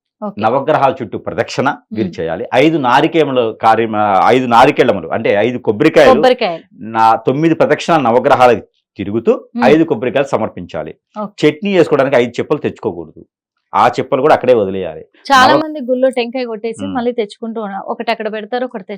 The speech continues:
Speaker 2: అంటే
Speaker 1: తెచ్చుకుంటారు.
Speaker 2: సగ-, సగానికి సంబంధించినటువంటి ఆ ఒక మొక్కుబడే వెళ్తుంది అన్నట్టు,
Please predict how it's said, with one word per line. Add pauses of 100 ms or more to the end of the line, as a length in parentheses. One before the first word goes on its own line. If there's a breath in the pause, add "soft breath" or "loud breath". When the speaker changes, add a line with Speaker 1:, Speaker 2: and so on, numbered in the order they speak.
(140)
Speaker 2:
అంటే
Speaker 1:
తెచ్చుకుంటారు.
Speaker 2:
సగ-,
సగానికి
సంబంధించినటువంటి (680)
ఆ
ఒక
మొక్కుబడే
వెళ్తుంది
అన్నట్టు,